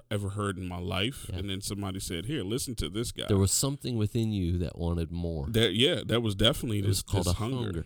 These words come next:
Speaker 1: Yeah,
Speaker 2: There
Speaker 1: it
Speaker 2: you
Speaker 1: was
Speaker 2: go.
Speaker 1: just definitely this hunger,
Speaker 2: And you
Speaker 1: 'cause
Speaker 2: weren't getting fed where you
Speaker 1: Oh,
Speaker 2: were.
Speaker 1: no, I wasn't. And, and, and that was the thing. It was like, I literally was learning more outside of church,
Speaker 2: That's
Speaker 1: and s-,
Speaker 2: it.
Speaker 1: outside of Bible study, outside of sermon. And, um,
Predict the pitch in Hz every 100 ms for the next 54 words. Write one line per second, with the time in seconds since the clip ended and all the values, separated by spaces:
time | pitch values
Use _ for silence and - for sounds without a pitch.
0 | - 95 95 117 135 113 120 120 - -
1 | 104 123 156 123 92 76 - 143 113 95
2 | 120 131 131 113 127 127 113 - 151 139
3 | 113 101 104 104 110 123 120 110 95 95
4 | 98 120 127 - 123 - 127 117 92 107
5 | 117 147 110 98 143 139 101 98 101 98
6 | 95 85 104 104 127 123 110 98 95 101
7 | 107 101 98 98 98 101 92 - 101 104
8 | 107 - - - 139 139 - - - 98
9 | 104 107 95 - 76 78 92 113 120 120
10 | 113 101 101 71 67 - - 104 107 107
11 | 110 - - - - - 98 98 95 95
12 | 95 92 92